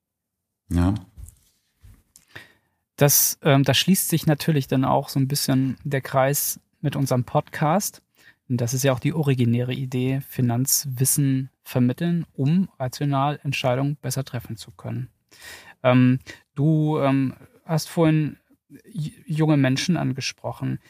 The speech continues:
Speaker 2: Warum fo-, also vor allem auch warum fokussiert sich Tekes denn so stark auf die junge Generation? Warum brauchen gerade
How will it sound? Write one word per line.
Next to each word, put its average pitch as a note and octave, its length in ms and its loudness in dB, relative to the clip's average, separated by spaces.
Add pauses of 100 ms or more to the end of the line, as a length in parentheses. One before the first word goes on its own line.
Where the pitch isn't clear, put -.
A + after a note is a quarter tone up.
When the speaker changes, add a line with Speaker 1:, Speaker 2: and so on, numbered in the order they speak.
(140)
Speaker 2:
Warum E3+ 560 4
fo-, - 240 -2
also B2+ 180 0 (100)
vor D3 140 2
allem C#3 80 4
auch - 140 0
warum A#2+ 640 4
fokussiert C#3 640 -2
sich - 240 -8
Tekes C3+ 400 -4
denn B2+ 260 0 (280)
so C#3 140 -4
stark B2+ 520 0 (320)
auf - 240 -2
die B2 500 -2 (540)
junge C#3+ 420 4
Generation? A#2+ 720 0
Warum D#3 240 2
brauchen D#3 320 0
gerade C#3 360 -2